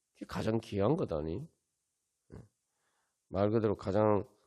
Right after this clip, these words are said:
귀하신 그 하나님의, 게, 예, 예, 몸이 되는 거죠. 그래서 예수님께서도 자기 육신을 성전이라고 말씀하셨어요. 그것은 예수님께서 그 몸으로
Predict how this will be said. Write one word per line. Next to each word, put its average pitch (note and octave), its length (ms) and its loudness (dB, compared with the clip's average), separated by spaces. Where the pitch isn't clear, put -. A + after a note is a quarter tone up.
귀하신 G#2+ 680 0
그 A#2+ 140 -2
하나님의, A2 1000 2
게, F2 240 -4
예, - 380 -14
예, D#2 140 -14
몸이 A2 400 2
되는 E2+ 280 -4
거죠. - 240 -20
그래서 C#3+ 220 0
예수님께서도 A2+ 800 2
자기 G2+ 460 -4
육신을 A#2 680 0
성전이라고 G#2 1000 -2
말씀하셨어요. C#2+ 540 -10
그것은 A#2 280 0
예수님께서 G#2+ 580 0
그 - 160 -8
몸으로 G2+ 720 0